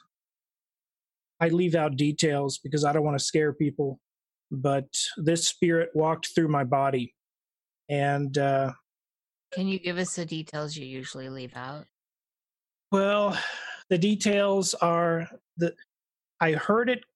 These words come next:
Speaker 1: made significant sounds on top of a cardboard box in my closet. It sounded like a human being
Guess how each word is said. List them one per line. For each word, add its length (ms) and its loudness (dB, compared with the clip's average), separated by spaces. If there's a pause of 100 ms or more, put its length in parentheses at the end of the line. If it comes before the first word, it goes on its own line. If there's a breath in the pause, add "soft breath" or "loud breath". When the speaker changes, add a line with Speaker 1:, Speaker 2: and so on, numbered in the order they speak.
(200)
Speaker 1:
made 380 2
significant 960 0
sounds 880 0
on 180 2
top 360 0
of 140 0
a 80 0
cardboard 640 0
box 640 -2 (640)
in 440 2
my 220 0
closet. 560 -2
It 160 -8
sounded 480 0
like 240 0
a 60 2
human 340 0
being 480 0